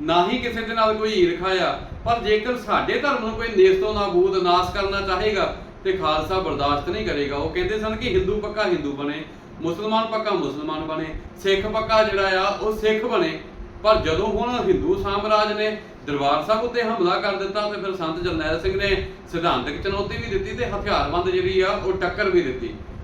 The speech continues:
ਸੋ ਸੁਧੀਰ ਸੂਰੀ ਵਰਗੇ ਆਪਣੀਆਂ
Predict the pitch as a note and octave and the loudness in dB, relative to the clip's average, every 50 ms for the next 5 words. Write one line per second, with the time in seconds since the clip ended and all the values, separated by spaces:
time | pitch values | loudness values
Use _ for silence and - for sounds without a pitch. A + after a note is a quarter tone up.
0 | - - - G3 G3 G3 G3 F#3 F#3 F#3+ D#3+ D#3+ - - F3+ F#3 F3+ G3 G3+ G3+ | -10 -8 -4 -2 -2 0 0 2 2 2 4 2 2 2 2 2 2 2 2 0
1 | G3 E3 D3 E3+ F3+ F#3+ G3 F#3+ - - - D#3 D#3+ D#3+ E3 - F3+ F3+ F3+ F3+ | 0 0 0 2 2 2 2 0 -4 -6 -2 0 0 0 0 2 2 2 4 4
2 | F#3 F#3 F#3 F#3+ | 4 4 2 2